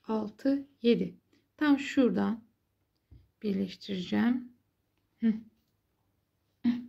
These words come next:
Tekrar bir bakayım. Evet, tam bir, iki, şöyle, e, eşit şekilde birleştirmek için şu an eşit say-, sayıyorum. Bir, iki, üç, dört, beş, altı, yedi.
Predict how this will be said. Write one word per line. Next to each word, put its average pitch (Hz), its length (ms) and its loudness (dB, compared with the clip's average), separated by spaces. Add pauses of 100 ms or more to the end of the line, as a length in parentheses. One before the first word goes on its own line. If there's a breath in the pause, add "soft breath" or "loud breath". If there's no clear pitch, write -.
Tekrar 208 480 -4
bir 190 120 -6
bakayım. 208 480 -8
Evet, 202 280 -6
tam 240 380 -2 (680 loud breath)
bir, 220 260 -2
iki, 214 640 -4 (760)
şöyle, - 540 -6 (500)
e, 208 320 -6
eşit 285 300 0
şekilde 277 460 2
birleştirmek 254 600 0
için 349 260 -2
şu 269 200 -6
an 240 240 0
eşit 240 400 -6
say-, 214 260 -2
sayıyorum. 220 680 0 (360 loud breath)
Bir, 240 180 0
iki, - 300 -10
üç, - 320 -8
dört, 202 300 -10
beş, 208 380 -6 (140)
altı, 208 440 -10
yedi. 220 1000 0